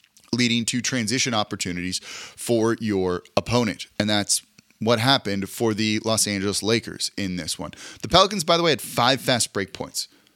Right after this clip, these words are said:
They couldn't do anything. They couldn't get any sort of thing going 'cause they weren't getting stops, and it caused the offense to stagnate. So what do you do? Well, it,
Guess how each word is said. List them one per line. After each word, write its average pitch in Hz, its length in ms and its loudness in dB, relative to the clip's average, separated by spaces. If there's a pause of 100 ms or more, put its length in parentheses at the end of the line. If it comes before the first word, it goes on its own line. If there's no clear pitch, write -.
(180)
They 165 80 2
couldn't 285 180 0
do 294 140 2
anything. 294 360 2 (600)
They 170 100 4
couldn't 226 340 -2
get 220 300 2 (220)
any 208 280 6
sort 196 300 4
of 185 100 0
thing 170 220 2
going 131 240 4
'cause 127 80 -2
they 135 100 2
weren't 120 440 0
getting 113 280 0
stops, 107 460 -4
and 113 80 -4
it 101 100 -8
caused 120 380 -2
the 135 80 0
offense 104 400 2
to 104 100 -2
stagnate. 104 520 0 (400)
So 165 120 -4
what 165 240 0
do 294 60 0
you 339 100 -2
do? 320 380 0 (760)
Well, 208 220 4
it, 196 180 -4